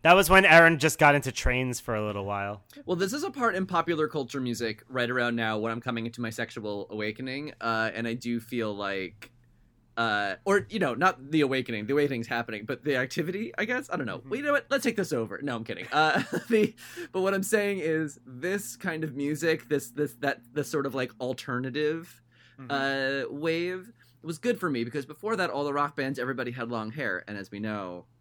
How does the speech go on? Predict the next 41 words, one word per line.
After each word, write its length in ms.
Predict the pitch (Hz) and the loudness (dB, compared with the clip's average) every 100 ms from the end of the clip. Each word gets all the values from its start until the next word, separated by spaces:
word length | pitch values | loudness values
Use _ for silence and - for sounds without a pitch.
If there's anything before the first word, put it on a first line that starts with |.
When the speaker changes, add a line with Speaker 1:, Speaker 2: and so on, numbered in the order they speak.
| - | -16
Speaker 2:
not 140 | 85 | -14
my 100 | 85 | -12
thing. 380 | 92 110 92 85 | -10 -8 -8 -10
So 100 | - | -8
then 140 | 131 139 | -6 -4
came 180 | 165 | -4
all 140 | 131 123 | -4 -4
these, 240 | 123 120 | -4 -4
like, 260 | 127 113 - _ - | -2 -4 -6 _ -10
hot 260 | 143 127 | -4 -4
skater 300 | - 131 123 | -4 -4 -4
boys 260 | 123 117 107 | -2 -4 -4
and 80 | 113 | -6
ball 160 | 110 | -6
chain 220 | 104 107 101 | -6 -8 -8
necklaces, 580 | 95 113 107 98 - | -8 -10 -10 -12 -10
and 80 | 107 | -8
ju-, 100 | 110 | -6
let's 120 | 120 | -6
just 120 | 120 113 | -6 -6
say 120 | 113 | -4
I 60 | |
listened 260 | 110 113 107 | -4 -6 -8
to 240 | 104 98 - - | -8 -10 -12 -10
all 200 | 101 85 | -10 -8
of 120 | 85 | -12
them. 240 | - - - _ _ _ _ _ _ _ _ _ _ - _ _ _ _ _ _ _ _ _ _ _ _ _ _ _ _ _ _ _ _ _ _ _ _ | -18 -20 -20 _ _ _ _ _ _ _ _ _ _ -20 _ _ _ _ _ _ _ _ _ _ _ _ _ _ _ _ _ _ _ _ _ _ _ _
Speaker 3:
So 160 | - 160 | -8 -4
we 80 | |
also 240 | 170 180 180 | -2 -4 -6
had 540 | 170 156 151 147 131 | -2 -2 0 -2 -6
Blink 240 | 139 175 185 | -8 -8 -6
one 120 | 165 | -6
eighty-two 580 | 156 123 - 147 139 135 | -6 -10 -12 -10 -10 -10
that 140 | 123 | -10
I 100 | 120 | -10
did 300 | 107 131 131 | -12 -12 -10
have 160 | 117 117 | -10 -12
a 60 | |
T-shirt 400 | - 107 - 104 | -14 -18 -14 -14
of. 180 | 95 113 | -12 -14